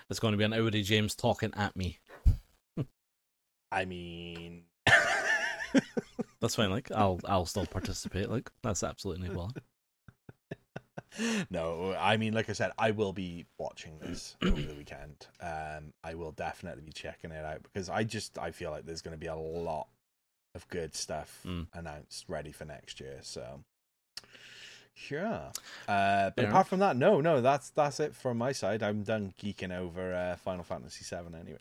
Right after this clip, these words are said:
Speaker 1: I know. I'm, f-, I'm getting excited about Final Fantasy, to be honest. Not gonna lie.
Speaker 2: I'm glad.
Speaker 1: Like, like I said, if there's gonna be, there's very few games, but if there is a game that's gonna make me get a PlayStation five,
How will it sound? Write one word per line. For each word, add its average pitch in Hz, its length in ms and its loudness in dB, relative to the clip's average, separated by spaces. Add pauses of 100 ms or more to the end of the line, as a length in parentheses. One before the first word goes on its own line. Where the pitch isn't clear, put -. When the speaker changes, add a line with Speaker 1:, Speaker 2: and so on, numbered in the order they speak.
(140)
Speaker 1:
I 110 80 -4
know. 127 300 -2 (140)
I'm, 131 160 6
f-, - 180 -4 (260)
I'm 139 160 6
getting 120 160 6
excited 104 240 4
about 98 160 -2
Final 107 180 2
Fantasy, 101 340 -2 (640)
to 113 40 -6
be 113 80 0
honest. 123 300 2 (200)
Not 110 120 0
gonna 104 160 2
lie. 120 160 4
Speaker 2:
I'm 101 120 -6
glad. 76 320 -2 (160)
Speaker 1:
Like, 113 280 8 (160)
like 131 160 8
I 131 60 10
said, 131 260 10
if 98 100 6
there's 101 180 2
gonna 117 240 8
be, 110 340 6 (240)
there's 104 200 0
very 123 320 10
few 120 340 6
games, 107 400 4
but 98 180 4
if 95 60 -2
there 110 100 4
is 104 120 4
a 104 80 4
game 110 280 4
that's 110 160 -2
gonna 107 240 2
make 107 240 2
me 113 120 0
get 110 180 4
a 104 40 -4
PlayStation 104 560 0
five, 110 300 2